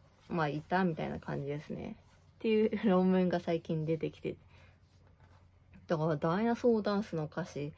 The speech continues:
水中ハンターとかにしちゃったんですけれども、あれはほんと水辺でハンターとかね、にしとけばよかったな。まあ、お魚ハン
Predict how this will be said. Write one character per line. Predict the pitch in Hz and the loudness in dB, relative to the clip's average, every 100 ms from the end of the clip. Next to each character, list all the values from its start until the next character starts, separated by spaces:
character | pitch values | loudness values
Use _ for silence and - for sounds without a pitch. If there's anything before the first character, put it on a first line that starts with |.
| - - - | -16 -14 -6
水 | 220 214 214 | -4 -4 -6
中 | - 180 185 180 190 | -10 -6 -2 -2 -2
ハ | 170 160 | -2 -4
ン | 156 156 | -4 -4
タ | 165 165 170 | -2 0 0
ー | 170 | -2
と | - | -4
か | 165 165 | 0 0
に | 165 | 0
し | - | -2
ち | |
ゃ | |
っ | 170 - | -6 -6
た | - | -2
ん | 185 | 0
で | 170 | 0
す | - | 0
け | 175 | 0
れ | |
ど | 170 | 2
も、 | 196 226 175 - - - - - - | 2 4 2 0 -12 -20 -20 -20 -8
あ | 156 180 | 0 4
れ | 175 165 | 4 2
は | |
ほ | 160 | 0
ん | 165 | -2
と | 156 160 | -2 0
水 | 165 175 170 254 | 2 2 0 -2
辺 | 262 269 | 2 4
で | 262 269 | 4 2
ハ | 262 247 | 2 2
ン | 240 | 2
タ | 233 - 247 247 254 | -2 2 4 4 2
ー | |
と | - | -2
か | - 156 | -2 0
ね、 | 156 156 - _ - _ - _ 185 | 0 -2 -8 _ -20 _ -20 _ -2
に | 185 | 0
し | - | 0
と | 240 | -4
け | - 233 | -2 -2
ば | 220 | -2
よ | 226 | -4
か | 269 | -6
っ | 254 | -10
た | - 240 | -4 -2
な。 | 254 254 262 254 | -2 -4 -4 -2
ま | 214 | -2
あ、 | - | 2
お | 196 | 0
魚 | - 214 - - 185 190 | 0 -6 -6 0 2 2
ハ | 196 175 170 | 0 -2 -2
ン | 165 | -2